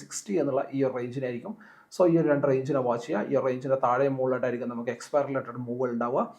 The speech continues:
So ഈ രണ്ട് റേഞ്ചിനെ നമുക്ക് വാച്ച് ചെയ്യാവുന്നതാണ്. And again, താഴത്തേക്ക് വരികയാണെന്നുണ്ടെങ്കിൽ മൾട്ടിപ്പിൾ സപ്പോർട്ട്സുകൾ മാർക്കറ്റിലുണ്ട്.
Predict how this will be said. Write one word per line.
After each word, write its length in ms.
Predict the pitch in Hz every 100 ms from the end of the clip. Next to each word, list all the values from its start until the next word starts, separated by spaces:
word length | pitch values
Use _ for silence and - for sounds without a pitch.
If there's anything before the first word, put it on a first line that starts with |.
| _ _ _ -
So 80 | 170
ഈ 80 | 151
രണ്ട് 200 | 139 135
റേഞ്ചിനെ 300 | 127 123 147
നമുക്ക് 240 | 135 127 123
വാച്ച് 180 | 120 117
ചെയ്യാവുന്നതാണ്. 420 | 123 120 120 135 208 - -
And 160 | - 185
again, 300 | 170 190 185 113 127
താഴത്തേക്ക് 400 | 139 139 151 147
വരികയാണെന്നുണ്ടെങ്കിൽ 580 | 139 143 143 135 135 151 139
മൾട്ടിപ്പിൾ 340 | 135 175 160
സപ്പോർട്ട്സുകൾ 540 | 160 139 135 139 151 139
മാർക്കറ്റിലുണ്ട്. 500 | 131 127 131 135 127